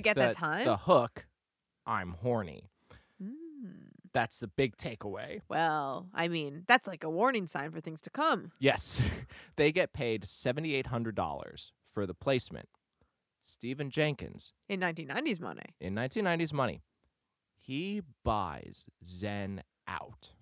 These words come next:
Speaker 2: for ten grand for all of, like, for all of the rights to everything that they've written and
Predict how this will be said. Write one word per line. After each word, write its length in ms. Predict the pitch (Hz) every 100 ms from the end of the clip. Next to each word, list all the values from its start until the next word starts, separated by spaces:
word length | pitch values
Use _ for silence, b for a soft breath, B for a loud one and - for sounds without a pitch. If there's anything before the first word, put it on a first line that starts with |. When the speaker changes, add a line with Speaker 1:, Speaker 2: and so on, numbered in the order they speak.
| _ _ _ _ _ _ _ _
Speaker 2:
for 240 | _ 95 -
ten 460 | - - 135 151 139
grand 600 | 110 110 87 62 _ - _ _ _ _ _ _ _ -
for 160 | 113 - _ _
all 800 | 117 135 143 147 156 165 170 160
of, 200 | 135 123
like, 320 | 113 123 113
for 360 | - 123 117 110 -
all 280 | 117 127 143
of 120 | 147
the 120 | 143
rights 540 | 120 107 104 117 - -
to 180 | - 95
everything 400 | 107 113 120 127
that 100 | 131
they've 220 | 147 139
written 380 | 98 - 95 131 _ _ _
and 160 | 101